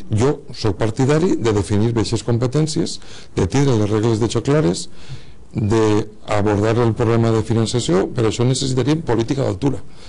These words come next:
que jo és la que no veig. Jo el que veig és paràlisis i deixar que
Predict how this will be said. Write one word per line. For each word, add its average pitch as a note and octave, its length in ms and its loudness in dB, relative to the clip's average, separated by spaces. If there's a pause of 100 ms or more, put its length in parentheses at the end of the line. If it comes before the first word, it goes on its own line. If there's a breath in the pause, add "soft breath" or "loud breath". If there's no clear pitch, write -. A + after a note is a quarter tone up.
(160 loud breath)
que A2 80 2
jo A#2 140 2
és D3 100 0
la C#3 80 0
que C#3 80 2
no G#2+ 160 2
veig. C3 220 -2 (340 loud breath)
Jo A#2 80 2
el A#2 80 4
que A#2 140 2
veig A#2+ 100 0
és D3 160 0
paràlisis C#3+ 720 0 (880 loud breath)
i - 80 0
deixar G#2+ 400 2
que B2+ 300 0